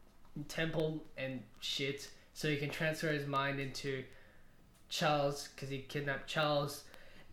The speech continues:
Except, while that's happening, they blow up the entire mansion, and they take other mutants, and they go to Stryker, and there's a Hugh Jackman cameo for some reason. Uh, what?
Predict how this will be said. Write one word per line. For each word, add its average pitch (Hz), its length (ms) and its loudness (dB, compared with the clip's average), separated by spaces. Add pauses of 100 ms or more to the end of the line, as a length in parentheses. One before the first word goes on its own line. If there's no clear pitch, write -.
Except, 175 400 8 (180)
while 175 140 12
that's 180 180 10
happening, 160 320 6
they 156 100 6
blow 165 260 8
up 156 140 6
the 151 120 2
entire 147 340 4
mansion, 165 520 6
and 147 200 0
they 143 240 2 (100)
take 160 440 4 (220)
other 160 240 4
mutants, 147 520 0 (100)
and 147 160 -4
they 143 100 -2
go 151 220 2
to 135 80 0
Stryker, 247 840 12 (760)
and 185 140 4
there's 190 140 8
a 180 40 6
Hugh 214 240 8
Jackman 214 440 10
cameo 214 420 10
for 226 120 6
some 220 200 8
reason. 233 460 10 (1400)
Uh, 151 40 -6 (600)
what? 240 340 8